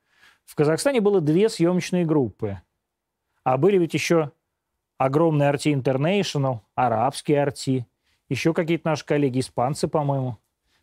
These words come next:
Некоторые там остались, а некоторые уже уехали. Я лично просил, как сказал бы министр обороны наш, своего боевого товарища Марию Захарову помочь с выездом нескольким людям. Просил один раз и ночью.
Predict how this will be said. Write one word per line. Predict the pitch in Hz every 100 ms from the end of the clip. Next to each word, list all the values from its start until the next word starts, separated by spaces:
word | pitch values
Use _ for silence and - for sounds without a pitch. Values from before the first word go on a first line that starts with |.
| -
Некоторые | 151 208 196 170
там | 165 160
остались, | 143 - 160 202 151
а | 139
некоторые | 185 185 143
уже | 127 139 175 - _ _ _ _
уехали. | 165 165 131 - 110 110 - _ _ _ _ _ _ _ -
Я | 147 233
лично | 277 - 165
просил, | 170 165 240 247
как | 165
сказал | - 165 165 196
бы | 160 151 131 -
министр | 151 170 175 165
обороны | 147 151 208 247 190
наш, | 175 - - _ - _
своего | - 160 170 185 175
боевого | 160 170 160
товарища | 131 165 165 135 -
Марию | 143 151 147
Захарову | 127 151 - 254 170
помочь | 151 151 220 -
с |
выездом | 147 208 175 165
нескольким | 151 165 160 151 160
людям. | 139 107 107 113 - _ _ _ _
Просил | 151 160 - 269 196 - _ -
один | 143 147 233
раз | 190 185 - -
и | 208
ночью. | 202 139 110 - 123 113